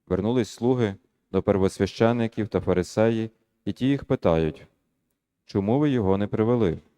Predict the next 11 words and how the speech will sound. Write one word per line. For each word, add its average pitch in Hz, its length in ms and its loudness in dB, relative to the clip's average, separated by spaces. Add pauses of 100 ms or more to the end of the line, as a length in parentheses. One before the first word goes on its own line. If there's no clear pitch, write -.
(680)
Слуги 104 380 2
відповіли: 107 600 2 (500)
«Ніколи 101 760 2
чоловік 101 560 0
не 107 100 0
говорив 104 460 2
так, 107 320 0
як 98 200 -2
цей 110 200 0
чоловік 104 420 0
говорить». 98 600 0